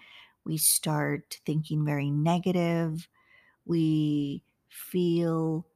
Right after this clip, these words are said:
fearful of life, fearful of anxiety, and that keeps us from living the life that we truly love or want, and it becomes a problem.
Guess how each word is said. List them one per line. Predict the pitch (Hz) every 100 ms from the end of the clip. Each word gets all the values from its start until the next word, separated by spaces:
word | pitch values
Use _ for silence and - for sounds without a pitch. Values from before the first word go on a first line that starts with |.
| _
fearful | - - 185 185 196 - 190 160
of | 151
life, | 170 190 240 214
fearful | - 170 160 160 151
of | 147
anxiety, | 147 151 202 226 220 220 208
and | 165
that | 170 165
keeps | - 160 165
us | -
from | 151 156
living | 170 170
the | 160
life | 156 156 156
that | -
we | 151
truly | - 151 147 151
love | 143 180 208 208 202 202 220 - _ -
or | 143 156
want, | 175 214 220 208 - - _ - - - _ -
and | 185 185 185 185 190 190 185 180 -
it | - 196 -
becomes | 208 180 165
a | 170
problem. | 220 247 131 139